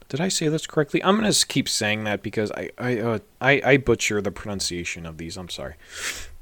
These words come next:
But, uh, that they were actual stones, precious gems. I'm gonna stipulate, as I said in a previous video, this is not going to be a Tolkien lore podcast. There are a million and one content creators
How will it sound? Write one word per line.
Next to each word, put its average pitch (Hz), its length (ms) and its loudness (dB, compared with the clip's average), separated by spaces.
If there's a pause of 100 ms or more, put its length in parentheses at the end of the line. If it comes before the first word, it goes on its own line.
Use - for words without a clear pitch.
(120)
But, 135 480 8
uh, 107 480 6 (240)
that 107 220 4
they 117 100 10
were 113 180 6
actual 110 540 6
stones, 127 600 4
precious - 760 2
gems. 95 800 0 (420)
I'm 135 160 0
gonna 147 160 6
stipulate, 110 920 6
as 110 200 0
I 107 160 6
said 107 320 2
in 104 100 -4
a 95 60 -6
previous 98 480 -2
video, 90 640 -2 (120)
this 120 380 6
is 117 580 4
not 113 320 4
going 110 280 -2
to - 120 -2
be 101 200 0
a 95 100 0
Tolkien 104 680 -4
lore 95 340 0 (180)
podcast. - 960 -4 (260)
There 110 180 2
are 95 100 2
a 98 60 -2
million 123 520 4
and 110 160 -2
one 110 220 2
content 104 540 -4
creators 87 920 -4